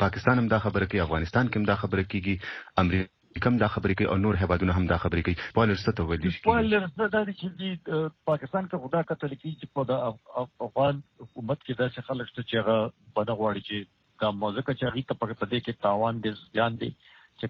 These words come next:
Speaker 2: کله د پاور شیرینګ خبره، خبره ترې شروع کیږي او د پاور شیرینګ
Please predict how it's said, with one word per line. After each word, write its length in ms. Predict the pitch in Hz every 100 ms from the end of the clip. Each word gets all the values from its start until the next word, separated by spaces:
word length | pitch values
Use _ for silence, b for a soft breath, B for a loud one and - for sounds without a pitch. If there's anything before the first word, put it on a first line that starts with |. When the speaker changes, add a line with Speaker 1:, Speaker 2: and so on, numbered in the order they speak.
| -
Speaker 2:
کله 180 | 139
د 140 | 123 123
پاور 280 | 143 139 120 -
شیرینګ 280 | 135 127 131
خبره، 440 | 117 127 127 127 107
خبره 200 | 123 127
ترې 220 | 123 143 123
شروع 180 | 120 110 -
کیږي 180 | 151 139
او 80 |
د 80 | 127 120
پاور 220 | 131 127 127
شیرینګ 240 | 135 135